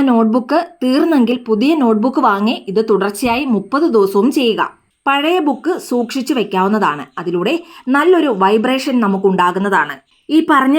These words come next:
രീതിയിൽ തന്നെ കറക്റ്റായിട്ട് ഇന്നു മുതൽ ഈ ഒരു മെത്തേഡ് ആരംഭിച്ചു നോക്കൂ. തീർച്ചയായും കുബേര ഭഗവാന്റെ അനുഗ്രഹത്താൽ നിങ്ങളെ അത്ഭുതപ്പെടുത്തുന്ന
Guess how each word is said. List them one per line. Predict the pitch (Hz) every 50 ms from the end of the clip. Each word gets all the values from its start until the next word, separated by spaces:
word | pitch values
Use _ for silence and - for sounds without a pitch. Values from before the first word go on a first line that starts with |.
| 311 277
രീതിയിൽ | 240 226 214 220 254 262 -
തന്നെ | 254 220 214 226 220 220
കറക്റ്റായിട്ട് | 202 190 196 190 196 240 226 208 196 190 196 185 180 - - 185
ഇന്നു | 180 190 220 214
മുതൽ | 196 175 - 247 - - 226
ഈ | 247 294 277
ഒരു | 277 262
മെത്തേഡ് | 247 226 226 - 226 233 220 185 175 - - 175 175
ആരംഭിച്ചു | 170 170 175 185 208 208 240 208
നോക്കൂ. | 190 175 175 - 180 180 180 180 - _ _ _ _ _
തീർച്ചയായും | 294 294 320 311 311 - 370 330 294 269 262 285 381 392 - - _ _ _ _ _
കുബേര | - 269 262 311 339 370 370 370
ഭഗവാന്റെ | 320 254 269 269 262 254 247 240 240 220 - _ 175
അനുഗ്രഹത്താൽ | 180 185 180 208 214 214 208 202 202 165 156 - - _ _ _ _ _ _ - - - 240
നിങ്ങളെ | 269 294 330 330 320 277 - 202 202
അത്ഭുതപ്പെടുത്തുന്ന | 196 196 - 285 311 330 330 302 262 - 254 262